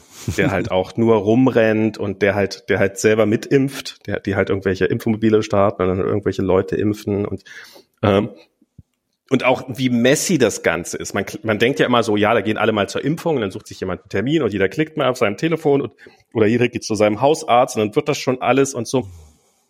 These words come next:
Speaker 2: Aber der meint halt so, also so auch diese ganzen Obdachlosen, die weggeimpft werden müssen, die ganzen Leute, die kein Deutsch sprechen, dass sie dann irgendwie drei Übersetzer da haben und, äh, dass die dann das halt in allen möglichen Sprachen erklären müssen und, und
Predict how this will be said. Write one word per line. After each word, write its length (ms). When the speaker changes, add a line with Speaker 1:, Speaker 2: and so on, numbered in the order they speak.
Speaker 2:
Aber 120
der 80
meint 160
halt 160
so, 80
also 300
so 160
auch 120
diese 220
ganzen 320
Obdachlosen, 680
die 120
weggeimpft 560
werden 320
müssen, 380
die 100
ganzen 800
Leute, 380
die 140
kein 240
Deutsch 360
sprechen, 440
dass 80
sie 60
dann 100
irgendwie 420
drei 320
Übersetzer 600
da 320
haben 520
und, 400
äh, 340
dass 160
die 80
dann 160
das 160
halt 160
in 160
allen 220
möglichen 300
Sprachen 460
erklären 520
müssen 400
und, 320
und 160